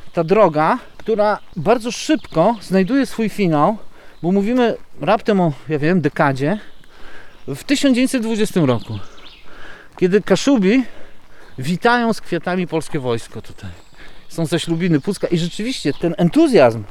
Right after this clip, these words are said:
Kaszubów, którzy wracają do macierzy, wracają do Polski, jest zaskakujący dla nich samych, w sensie tych intelektualistów kaszubskich.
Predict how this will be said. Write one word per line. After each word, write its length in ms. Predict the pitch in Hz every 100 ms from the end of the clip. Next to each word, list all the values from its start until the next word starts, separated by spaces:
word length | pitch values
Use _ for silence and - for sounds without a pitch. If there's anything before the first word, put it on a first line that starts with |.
| -
Kaszubów, 600 | 170 277 277 147 127 - - - - - -
którzy 480 | - 175 156 175 151 - - 123
wracają 520 | 156 175 254 262 233
do 100 | 196
macierzy, 480 | 165 - 285 208 151
wracają 440 | 151 190 226 220
do 120 | 175
Polski, 640 | 180 208 151 - - 247 285 - - - - -
jest 260 | 196 208 -
zaskakujący 800 | 151 208 - 220 247 269 262 247
dla 180 | 196 254
nich 200 | 277 -
samych, 340 | 294 254 185
w 120 | -
sensie 240 | - 185 190
tych 200 | 233 196
intelektualistów 760 | 196 220 220 - 269 262 120
kaszubskich. 580 | - 117 117 - - -